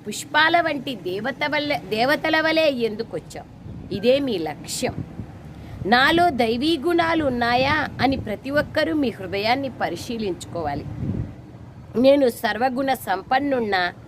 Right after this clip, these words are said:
ఇంతకుముందు దేవతల మహిమ చేసేవారు,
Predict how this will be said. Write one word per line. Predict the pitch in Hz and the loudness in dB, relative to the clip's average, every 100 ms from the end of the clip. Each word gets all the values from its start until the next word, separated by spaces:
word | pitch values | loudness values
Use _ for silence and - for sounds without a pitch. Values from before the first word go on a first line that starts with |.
| - - - | -20 -14 -2
ఇంతకుముందు | 277 311 359 359 349 349 339 | 2 6 6 6 2 4 2
దేవతల | 285 233 233 285 320 311 | 0 0 0 -2 -2 0
మహిమ | 302 226 240 302 | 0 -2 0 0
చేసేవారు, | 330 285 226 - 196 170 156 | 0 0 -4 -2 -2 0 0